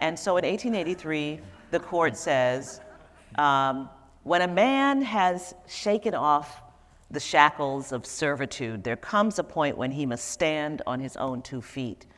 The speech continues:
How long must the black man be the special favorite of the laws?"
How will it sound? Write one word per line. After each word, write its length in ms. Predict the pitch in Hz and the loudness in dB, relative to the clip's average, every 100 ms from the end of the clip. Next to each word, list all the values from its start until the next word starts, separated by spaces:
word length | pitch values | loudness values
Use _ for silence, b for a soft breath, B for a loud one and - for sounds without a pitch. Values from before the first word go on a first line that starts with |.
| b b | b b
How 440 | - 233 262 269 | -4 6 8 10
long 640 | 254 226 214 196 151 113 113 | 8 8 8 10 8 4 2
must 300 | 120 - - | 0 -2 -6
the 60 | |
black 320 | 127 123 117 131 | 2 4 4 0
man 320 | 117 110 117 | -2 0 -2
be 140 | 127 | -2
the 100 | 123 | -4
special 400 | 110 - 131 - | -4 0 0 0
favorite 380 | 120 123 117 113 | -4 -2 -2 0
of 100 | 107 | -2
the 80 | 95 | -2
laws?" 520 | 107 104 69 55 - | -4 -2 -2 -2 -8